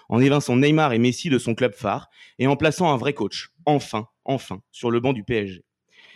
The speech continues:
Mais la cure de protéines en a pris un coup aux prémices de l'été, et le Paris Saint-Germain est redevenu un simple canard, perdu dans sa relation épistolaire avec Kylian Mbappé.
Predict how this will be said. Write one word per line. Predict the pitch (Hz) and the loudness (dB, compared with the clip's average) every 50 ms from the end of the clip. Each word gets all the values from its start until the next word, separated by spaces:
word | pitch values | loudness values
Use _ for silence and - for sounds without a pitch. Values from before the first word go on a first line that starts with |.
| _ _ - | _ _ -2
Mais | 127 143 | 0 0
la | 151 | 2
cure | - 196 175 | 2 0 0
de | 165 | 0
protéines | 143 - 165 160 170 180 175 151 | 0 -2 -2 -2 -2 0 0 0
en | 131 | 0
a | 127 123 | -2 -2
pris | 123 - 156 | -4 -2 -2
un | 143 139 | -2 -2
coup | - - 139 131 | -2 0 0 0
aux | 117 | 0
prémices | - - 147 147 156 156 139 117 | 0 0 0 2 2 0 0 -2
de | 117 123 | -4 -2
l'été, | 131 131 131 120 113 - _ _ _ _ _ _ - | -2 -4 -4 -8 -10 -10 _ _ _ _ _ _ -4
et | 127 | -4
le | 139 139 | -2 -2
Paris | 139 160 160 165 | 0 -2 -2 -2
Saint-Germain | - - 151 135 147 151 170 175 | -4 -4 -2 -2 0 0 0 0
est | 151 | 0
redevenu | 120 131 131 135 127 139 165 156 | 0 0 0 0 0 0 0 0
un | 120 110 | -2 -4
simple | - - 170 160 - 123 120 | -4 -6 -8 -6 -6 -6 -4
canard, | - 156 123 101 92 92 - - - _ | -2 -2 -2 -4 -4 -10 -12 -18 -8 _
perdu | - 143 135 147 156 | -2 0 0 0 0
dans | 135 123 | -2 -2
sa | - 120 113 | 0 -2 0
relation | 110 131 131 131 127 - 120 120 | 0 2 0 0 0 0 0 -2
épistolaire | 120 - 127 - - 131 135 156 151 131 | -2 -2 -6 -8 -4 -2 0 0 0 0
avec | 107 107 - | -2 -4 -6
Kylian | - 120 120 135 135 | -6 -2 0 2 2
Mbappé. | 131 110 104 101 - - | 2 0 -2 -4 -6 -10